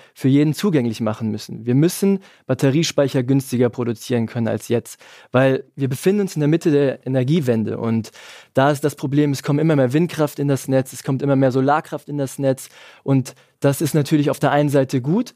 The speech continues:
und das wird auch so kommuniziert in den Medien, dass wir jetzt dreißig, vierzig Prozent erneuerbare Energien haben. Was aber nicht kommuniziert wird, ist der Fakt, dass wir die Energien auch irgendwo speichern müssen.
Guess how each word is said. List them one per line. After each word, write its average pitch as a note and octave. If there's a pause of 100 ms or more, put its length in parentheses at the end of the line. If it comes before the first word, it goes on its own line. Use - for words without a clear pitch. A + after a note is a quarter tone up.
(100)
und C3
das C3+
wird C3
auch A#2
so B2
kommuniziert B2
in F3+
den F3
Medien, E3+
dass A#2
wir G#2+
jetzt -
dreißig, B2
vierzig D3+
Prozent A#2+
erneuerbare B2
Energien C3+
haben. A2 (400)
Was D3
aber D3+
nicht F#3
kommuniziert E3+
wird, A2+ (220)
ist -
der C3+
Fakt, -
dass C3+
wir C3+
die C3+
Energien C3+
auch C3+
irgendwo B2
speichern B2+
müssen. -